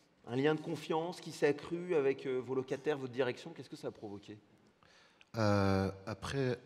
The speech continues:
Speaker 2: ouais, certainement après le, la sidération et la peur, parce que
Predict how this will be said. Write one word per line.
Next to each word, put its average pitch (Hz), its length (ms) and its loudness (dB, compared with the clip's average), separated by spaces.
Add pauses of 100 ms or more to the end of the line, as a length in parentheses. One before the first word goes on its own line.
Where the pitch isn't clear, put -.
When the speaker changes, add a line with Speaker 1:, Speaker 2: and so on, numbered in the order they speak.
(200)
Speaker 2:
ouais, 107 180 -6
certainement 110 420 -4
après 110 220 -2
le, 101 300 -2 (640)
la 95 60 -10
sidération 107 640 -2
et - 20 0
la 104 100 2
peur, 139 180 0
parce 117 160 -4
que 104 220 -8